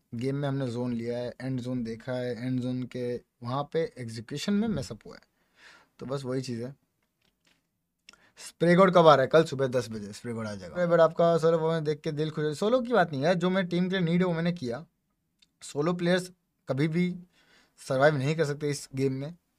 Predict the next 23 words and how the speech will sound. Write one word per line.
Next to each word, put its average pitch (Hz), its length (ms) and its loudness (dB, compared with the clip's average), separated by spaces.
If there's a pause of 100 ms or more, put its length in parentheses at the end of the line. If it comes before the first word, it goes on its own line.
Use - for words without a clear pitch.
(460)
क्योंकि 139 240 -6
सोलो 151 260 0
प्लेयर्स 170 280 2
कुछ 185 280 -6
हद 160 160 -2
तक 170 80 4
ग्लोरीफाई 139 400 0
कर 139 100 -2
सकते 131 240 -8
हैं 120 80 -4
अपने 127 540 -6
सोलो 135 280 -4
परफॉर्मेंस 127 440 -8
को। - 180 -18 (220)
एक 156 140 -8
पॉइंट 147 180 -4
का 156 120 4
आपको 151 140 -2
टीम 147 240 -6
गेम 156 140 -6
खेलना 135 280 -8
जरूरी 123 320 -8
है, 180 240 2